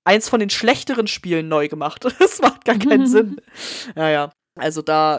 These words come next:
Speaker 1: bin ich dann halt auch raus.
Speaker 2: Verständlich, verständlich. Das Gute ist, manchmal kann man ja auch eher dazu neigen, sich erstmal Sachen anzugucken, bevor man sie kauft.
Speaker 1: <laughs>
Speaker 2: Oder wenn man sie selber gar nicht unbedingt spielen möchte oder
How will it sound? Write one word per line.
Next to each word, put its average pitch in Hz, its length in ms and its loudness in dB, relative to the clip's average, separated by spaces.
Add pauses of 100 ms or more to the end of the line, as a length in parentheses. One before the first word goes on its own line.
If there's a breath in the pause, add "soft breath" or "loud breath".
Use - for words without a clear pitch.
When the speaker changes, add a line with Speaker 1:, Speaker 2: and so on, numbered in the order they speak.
(140)
Speaker 1:
bin 165 100 -6
ich 160 120 -6
dann 151 200 -8
halt 143 140 -6
auch 139 180 -10
raus. 147 380 -10
Speaker 2:
Verständlich, 156 680 -6
verständlich. 156 680 -10 (140)
Das 196 220 -4
Gute 254 280 -4
ist, - 480 -8 (120)
manchmal 180 720 -6 (240)
kann 196 180 -4
man 202 140 -8
ja 175 200 -6
auch 160 520 -8 (280)
eher 190 340 2
dazu 208 320 -8
neigen, 180 500 -2
sich 190 200 -12
erstmal 175 320 -8
Sachen 170 360 -10
anzugucken, 180 680 -8
bevor 165 240 -8
man 202 160 0
sie 170 100 -14
kauft. 214 460 0
Speaker 1:
<laughs> 180 800 2
Speaker 2:
Oder 285 400 4
wenn 247 100 0
man 226 140 2
sie 202 80 -6
selber 220 320 2
gar 208 160 2
nicht 220 160 -2
unbedingt 196 340 -6
spielen 190 500 -4
möchte 285 640 -2
oder 156 400 -2